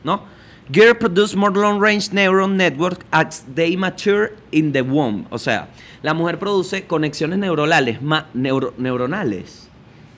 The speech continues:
Neuronales. Mierda. O sea, no solo increíble en inglés, también en español. What? Sí,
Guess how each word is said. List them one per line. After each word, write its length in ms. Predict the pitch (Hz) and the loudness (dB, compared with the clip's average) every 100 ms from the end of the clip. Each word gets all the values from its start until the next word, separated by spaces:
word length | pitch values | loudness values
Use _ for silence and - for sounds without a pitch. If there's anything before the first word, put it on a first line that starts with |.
| - - | -20 -8
Neuronales. 920 | 143 156 156 202 262 117 98 - - - - - | 0 2 2 0 -2 -2 -6 -12 -20 -20 -18 -8
Mierda. 760 | 101 107 185 330 143 123 107 - - - 202 214 196 - - - - - - - | -4 -2 -2 -2 -4 -6 -8 -10 -14 -14 -14 -14 -14 -14 -16 -18 -18 -20 -20 -18
O 20 | |
sea, 200 | - 180 | -2 0
no 160 | 165 156 | 0 -2
solo 240 | - 208 | 0 2
increíble 560 | 240 214 180 175 202 226 | 2 0 2 4 2 0
en 120 | 233 | -2
inglés, 520 | 190 160 175 233 - | 0 2 4 2 -2
también 460 | - 139 139 139 170 | 0 0 2 2 2
en 100 | 240 | 0
español. 840 | 254 - 151 220 277 135 113 113 | -2 0 0 2 2 2 2 4
What? 220 | 123 285 - - - - - - - - - - - - - - - - - - | 8 8 6 0 -10 -12 -16 -18 -18 -20 -20 -20 -20 -20 -20 -20 -20 -20 -20 -14
Sí, 680 | - 170 208 269 123 92 | -2 4 6 6 2 -2